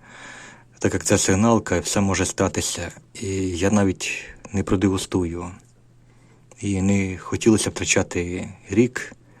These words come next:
На базарі чи в супермаркеті я це яблуко не куплю, це точно, його не продають.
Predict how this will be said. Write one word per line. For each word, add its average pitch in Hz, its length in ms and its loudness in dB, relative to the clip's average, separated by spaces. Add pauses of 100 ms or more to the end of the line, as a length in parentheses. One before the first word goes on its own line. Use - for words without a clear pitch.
(320)
На 95 120 0
базарі 101 420 4
чи - 160 2
в 87 60 -4
супермаркеті 98 640 0
я 92 80 2
це - 160 0
яблуко 92 360 0
не 92 100 0
куплю, 117 340 2
це 107 160 -2
точно, 92 480 2 (500)
його 92 140 2
не 90 80 2
продають. 87 580 0